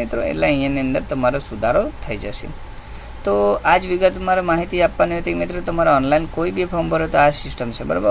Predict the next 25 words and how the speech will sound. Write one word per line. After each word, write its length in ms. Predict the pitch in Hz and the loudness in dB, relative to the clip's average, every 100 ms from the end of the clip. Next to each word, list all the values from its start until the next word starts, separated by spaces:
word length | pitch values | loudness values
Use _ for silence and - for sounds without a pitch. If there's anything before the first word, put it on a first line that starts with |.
| 160 | 6
હવે 100 | 156 | 4
તમારે 220 | 160 156 160 | 2 2 4
ઓ-, 280 | 151 143 120 - 135 | 2 -2 -4 -6 -4
ઓનલાઈનમાં 480 | 135 135 135 165 214 | 0 2 2 -2 -4
સમજ 220 | 135 127 135 | -2 -4 -2
પડી 200 | 127 151 | -4 -2
ગઈ 100 | 185 196 | -4 -4
મિત્રો 160 | 196 | -4
તમને. 280 | 202 202 226 - - - - - - - - - - - - - | -4 -4 -6 -8 -10 -10 -8 -8 -8 -10 -10 -10 -10 -10 -10 2
હવે 140 | 185 | 4
તમારે 320 | 202 190 185 180 | 6 6 6 2
સ્માર્ટફોન 600 | - 165 165 - 185 170 165 | 4 4 4 2 -4 -4 -2
ખરીદવાની 460 | 160 156 156 156 | 0 4 4 4
સહાયનું 300 | 156 151 156 | 6 4 4
ભરવું 240 | 156 170 156 | 0 2 2
હોય 120 | 131 | 2
તે 60 | 131 | 0
પણ 120 | - | 0
એ 140 | 143 127 | 0 -2
જ 60 | - | -6
પ્રમાણે 320 | - 127 131 135 | -4 0 0 0
સિસ્ટમ 380 | 120 - 120 117 | -4 -4 -2 -2
આપવામાં 360 | 104 117 113 113 | -2 -2 -2 -4
આવશે 160 | 123 151 | -4 -6
મિત્રો. 180 | 180 | -2